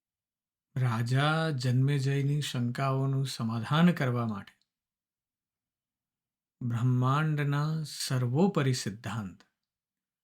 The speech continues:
એટલે કે કર્મની ભૂમિકા વિશે વાત કરી.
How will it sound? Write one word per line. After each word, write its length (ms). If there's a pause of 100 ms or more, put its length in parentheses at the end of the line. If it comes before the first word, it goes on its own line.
(460)
એટલે 200
કે 140
કર્મની 720
ભૂમિકા 600 (760)
વિશે 260
વાત 340
કરી. 260